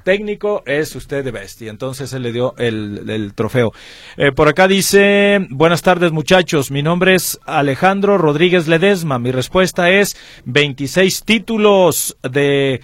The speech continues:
ajá, arriba las Chivas y también femenil". Eh, luego por acá, "Buenas tardes, Humberto Alexander Vallejo, qué empate cardíaco el del Atlas, yo pensé que iban a golear las Águilas, no se vio la mano de Mora, no hizo cambios para mejorar,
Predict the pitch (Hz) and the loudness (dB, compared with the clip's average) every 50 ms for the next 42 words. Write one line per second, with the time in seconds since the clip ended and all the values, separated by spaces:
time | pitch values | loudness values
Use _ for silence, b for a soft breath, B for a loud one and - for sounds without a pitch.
0 | b b b b b b 131 135 143 131 110 151 170 175 180 170 143 131 139 139 | b b b b b b -4 -2 -2 -2 0 0 2 2 2 2 2 0 0 0
1 | 160 190 190 185 175 156 135 - - 196 190 190 185 180 175 - - 165 165 175 | 0 2 2 2 2 2 0 0 -2 -2 0 0 -2 -2 -4 -8 -12 -10 -10 -8
2 | - - 143 139 135 147 165 170 170 160 165 b b b b b - - - 175 | -6 -8 -8 -6 -4 -4 -2 -2 -4 -6 -10 b b b b b -8 -2 -2 0
3 | 170 165 151 143 139 143 143 135 120 - B B B B B B B B B - | 0 0 -4 -6 -6 -6 -6 -6 -8 -10 B B B B B B B B B -2
4 | 139 139 147 165 170 170 170 135 160 151 147 143 127 165 170 175 175 165 147 131 | -2 0 2 2 2 0 0 0 2 0 0 0 2 2 2 2 2 0 -2 -2
5 | 131 160 170 165 - - 196 185 185 180 170 175 156 135 - - - - - b | -2 -2 -2 -2 -2 0 2 2 2 4 2 0 0 0 -2 -6 -10 -12 -16 b
6 | b b b b b 143 143 147 180 180 160 185 175 160 135 - 175 175 180 180 | b b b b b -4 0 0 0 2 2 0 0 0 0 -2 -2 -2 0 -2
7 | 170 151 147 156 165 180 180 170 170 143 - - 196 214 196 175 135 - 185 190 | 0 0 0 2 2 2 0 0 -2 -4 -2 0 0 0 0 0 2 2 2 2
8 | 190 - - 185 - - 170 165 160 151 170 185 180 - 185 170 156 156 151 156 | 2 0 -2 -2 0 0 0 0 0 2 0 0 0 2 0 0 2 2 2 2
9 | 175 190 190 - - 190 185 175 147 165 185 165 185 185 175 - 190 185 - - | 2 2 2 0 0 0 0 0 0 0 -2 0 0 0 0 0 0 -2 0 0
10 | 185 180 185 180 170 160 143 147 147 156 165 180 185 175 175 160 139 - 180 196 | 2 2 2 2 2 0 0 0 2 2 2 2 2 2 0 0 0 2 2 2
11 | 202 202 208 196 196 190 175 - - - b b b b b b 147 185 208 196 | 2 0 0 2 4 2 2 0 -2 -10 b b b b b b 0 0 2 2
12 | - 196 165 185 196 196 190 175 165 170 185 190 190 190 190 190 196 - - 143 | 2 2 4 4 4 4 4 2 2 2 0 0 0 0 0 0 0 -2 -2 -2
13 | 131 143 143 151 175 190 190 185 185 180 175 - 139 156 175 180 170 190 180 - | -2 -2 0 2 2 4 4 4 4 2 0 -2 -2 -2 -2 -2 0 -2 -4 0
14 | 165 165 175 175 175 175 170 160 - 170 170 170 170 160 147 - - 143 143 156 | 0 0 0 0 -2 -4 -4 -2 0 0 0 0 0 -2 -4 -4 -2 0 2 4
15 | 175 180 175 - | 4 4 2 -2